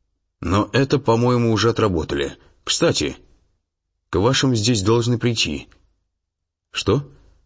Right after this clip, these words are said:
Тут такое дело. Проверили на месте документы фирмы. Оказалось, что они брали из Москвы машины на реализацию. "Мерседесы".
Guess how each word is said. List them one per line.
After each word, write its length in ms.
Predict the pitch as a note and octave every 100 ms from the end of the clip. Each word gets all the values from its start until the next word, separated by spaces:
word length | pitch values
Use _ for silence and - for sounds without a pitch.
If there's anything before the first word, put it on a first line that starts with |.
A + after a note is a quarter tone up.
| _ _ _ _ _
Тут 180 | - D#3+
такое 320 | E3 D#3+ F#3
дело. 380 | B2+ F3 E3 F2
Проверили 540 | D2 F#2 G2 A#2+ G#2+ G#2
на 100 | G#2
месте 300 | G#2+ - F#2+
документы 500 | G2 G2 G2+ F2+ F2+
фирмы. 480 | - D3 F2+ C#2 - _ _ _ _ _ _
Оказалось, 520 | - D#2+ F2+ G#2 C#3+ B2+
что 160 | -
они 140 | B2+ C3
брали 300 | G#2+ C3 B2
из 120 | G#2
Москвы 420 | B2 - C3+ C#3+
машины 400 | E2+ - F#2+ D#2+
на 80 | D#2+
реализацию. 680 | E2 F2+ F2+ - - - - _ _ _ _ _ _ _ _ _ _ _ _ _ _ _
"Мерседесы". 720 | - - F#3 C#3 D#2+ -